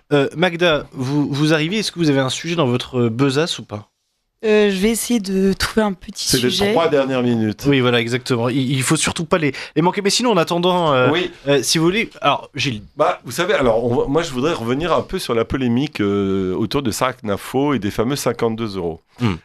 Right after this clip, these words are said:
Speaker 3: Et c'est Libération qui dit ça. Alors, j'ai été
Speaker 1: Alors,
Speaker 3: étonné qu'un journal de gauche le dise.
Speaker 1: peu, un peu de contexte, peut-être,
Speaker 3: Alors,
Speaker 1: pour nos
Speaker 3: contexte,
Speaker 1: auditeurs qui n'avaient pas
Speaker 3: c'est-à-dire qu'elle,
Speaker 1: suivi.
Speaker 3: elle était interviewée par Alain Duhamel sur B F M et on lui a demandé combien coûtait le pass Navigo. Et elle a répondu cinquante-deux euros.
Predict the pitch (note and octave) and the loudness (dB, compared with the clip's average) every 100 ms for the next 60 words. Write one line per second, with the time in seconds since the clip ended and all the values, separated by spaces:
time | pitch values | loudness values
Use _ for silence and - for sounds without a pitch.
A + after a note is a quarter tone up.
0 | - A#2 F3 F#3+ A3 F#3 - A3+ - C3+ | -6 -2 -2 0 0 0 -2 -8 -8 -8
1 | A2+ - C#3+ A3+ G2 G2 - G#2 C3+ C#3 | -8 -2 -2 -2 -4 -4 -2 0 2 2
2 | C#3+ - - B2+ B2 A2 F#2+ G#2 - F#2 | 0 -2 -2 0 0 0 -2 -2 -2 -4
3 | G2+ F#3+ B3 D3 D3 E3 F3 E3+ C#3 - | -2 -2 0 0 0 -4 -4 -2 -2 -4
4 | C3+ D3 C#3+ C#3 C3+ D3+ D3 D3 G3+ F3 | -2 0 2 2 2 2 2 2 2 2
5 | - G#2 D3 - C3+ D#3+ D3+ F#3 C3+ C#3+ | 2 2 2 2 2 2 2 2 0 0
6 | - E3+ D3 D3 C3 D3 B2 A2 A#2+ A#2+ | 0 0 0 0 0 -2 0 0 0 0
7 | A#2+ A#2 A#2+ A#2+ - G#2 F#2+ F#2 - D3 | 0 2 2 0 -2 -6 0 0 0 0
8 | E3+ E3+ G#2+ A2+ B2 C3 G#2 F#2+ G#2+ D3 | 0 0 0 2 2 2 -2 -2 -2 -2
9 | - - - C#3 A#2+ C#3+ - - - C3 | -6 -12 -4 -2 0 -2 -6 -12 -6 -4
10 | B2+ F#2+ A#2 B2 - G2+ G#2 F#2 F2+ G2 | -2 0 0 0 -6 -4 -2 -2 -2 0
11 | A#2 C3+ G2 F2+ F#2+ G2+ G2 G2 B2+ A2+ | 2 2 0 0 -2 -4 -4 -2 0 -2
12 | G2+ A#2 G2 G2 F#2 E2+ | 0 -2 -2 -2 -2 -2